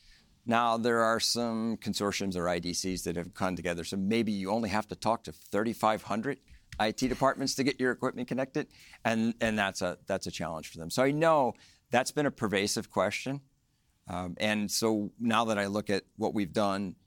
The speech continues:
in the smart connected products world to say, "Let's, uh, com-, you know, solutionize the edge, let's solutionize the back end," we have some work ahead of us now to help solutionize the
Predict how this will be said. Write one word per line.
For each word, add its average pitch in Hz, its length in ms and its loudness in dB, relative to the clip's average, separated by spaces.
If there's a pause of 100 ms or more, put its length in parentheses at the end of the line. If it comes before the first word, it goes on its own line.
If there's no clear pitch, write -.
(240)
in 101 220 -2
the 92 80 -2
smart 98 280 0
connected 95 360 -4
products 92 380 0
world 95 180 -2
to 92 80 -6
say, 90 220 -2
"Let's, 90 360 -4 (600)
uh, - 100 -12
com-, - 180 -6
you 92 120 -8
know, 85 180 -4 (320)
solutionize 117 560 2
the 101 160 0
edge, 104 320 0
let's 98 240 -2
solutionize 95 480 -4
the 87 80 -14
back 85 300 -2
end," 131 240 -2 (760)
we 120 140 4
have 135 200 4
some 113 160 0
work 110 220 2
ahead 104 220 2
of 92 80 -6
us 92 160 -4
now 98 180 2
to 85 80 -6
help 92 240 -4
solutionize 92 1080 -2
the 95 140 -10